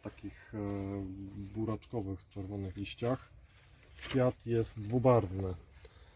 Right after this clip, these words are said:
Spójrzcie, jest, e, nie dość, że jest też taki właśnie pełny, rozetkowaty, jest biały z, e, różowym, e, takim, z różową obwódką. Wygląda to też również dosyć ciekawie i bardzo fajnie,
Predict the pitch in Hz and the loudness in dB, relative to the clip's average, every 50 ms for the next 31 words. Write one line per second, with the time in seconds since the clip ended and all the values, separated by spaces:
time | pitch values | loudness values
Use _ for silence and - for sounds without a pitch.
0 | - - - - - - - 110 101 - - - 104 101 104 107 107 - - - | -20 -20 -20 -20 -14 -4 -2 -2 -2 -2 -4 -2 2 4 4 4 4 2 -2 -2
1 | - 120 110 107 107 107 107 104 104 110 120 127 120 117 117 110 104 104 110 107 | 2 2 4 4 4 4 4 4 4 4 4 4 6 6 6 6 6 6 6 8
2 | 107 101 - - - - - - 113 104 - - 104 - - 107 101 104 101 - | 8 6 6 2 -2 -4 -2 0 0 0 0 -2 -4 -2 -2 -2 0 0 -2 -2
3 | - 104 - 113 110 104 101 104 101 101 98 101 104 - - - 101 104 120 123 | -4 -2 0 2 2 4 4 4 2 2 0 0 -2 -4 -4 -4 2 2 2 2
4 | - - 143 151 156 - - - - - - - - - 107 101 95 101 101 98 | 2 2 2 2 2 0 -8 -16 -18 -18 -18 -10 -4 0 2 2 2 0 -2 -2
5 | 101 113 127 123 123 123 120 120 117 - - - 117 113 110 110 107 110 107 107 | 4 6 8 10 10 10 8 8 6 4 2 2 4 4 6 6 6 6 4 4
6 | 104 104 104 107 107 107 104 107 101 110 123 123 117 110 113 113 110 110 110 107 | 6 6 4 4 4 2 2 2 6 8 8 8 8 6 4 4 6 6 6 4
7 | 107 104 104 104 104 101 101 101 98 95 95 - - - - - - 107 - - | 4 4 4 4 4 4 4 2 0 0 -2 -6 -12 -16 -16 -8 -8 -8 -6 -4
8 | - 104 101 104 104 104 104 107 101 95 107 107 101 107 110 104 107 107 104 101 | -2 0 0 2 2 4 4 4 4 4 2 2 2 2 2 2 4 4 4 4
9 | 98 95 98 104 110 107 - - - 95 87 87 - - - - - - - - | 2 0 0 2 0 0 0 -4 -4 -4 -4 -4 -6 -8 -14 -18 -18 -18 -18 -16
10 | - - 110 104 113 113 107 110 101 104 - - 101 - - 110 104 - - - | -8 -6 -2 2 4 4 4 4 4 0 -2 -2 -6 0 0 0 0 0 -2 -4
11 | 104 101 98 92 92 95 95 92 - - - - 104 101 92 95 90 - - - | -2 -2 -2 0 0 0 0 -2 -2 -6 -10 -10 -10 -6 -6 -6 -6 -6 -8 -10
12 | - - - - - - - 110 101 92 98 98 95 95 95 92 90 87 95 92 | -12 -12 -10 -10 -10 -4 -2 -2 0 2 2 2 2 0 -2 -2 -2 -2 -2 -4
13 | 87 95 92 - - 101 95 90 92 101 117 | -4 -4 -8 -6 -4 -4 -2 0 2 2 0